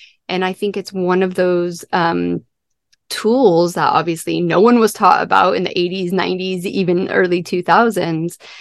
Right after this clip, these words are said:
And if you can master this tool, or even just start learning it and get to a point where you can really use it to your benefit,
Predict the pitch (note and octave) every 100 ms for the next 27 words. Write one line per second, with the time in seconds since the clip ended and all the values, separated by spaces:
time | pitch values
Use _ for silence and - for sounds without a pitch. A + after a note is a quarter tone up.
0 | - - E3 - E3+ G3 G#3 - G#3+ G#3
1 | - - E3+ E3+ C3+ F3 - G3+ G3 F#3+
2 | - - G3+ G#3 - F3+ - G3+ G3+ G3+
3 | G3+ F#3 F3+ - - - E3+ E3+ - F#3
4 | F3 E3+ E3 E3 E3+ F#3 F#3 G3 F3 E3
5 | D3 - E3+ - E3+ E3+ F3+ E3+ D#3+ D#3+
6 | E3 D#3+ E3 E3 - E3+ D#3 D#3+ D#3+ D#3
7 | E3 E3 E3 - E3 E3 E3+ G#3+ C4 A#3+
8 | - - E3 D#3+ E3 F3+ B3 C#4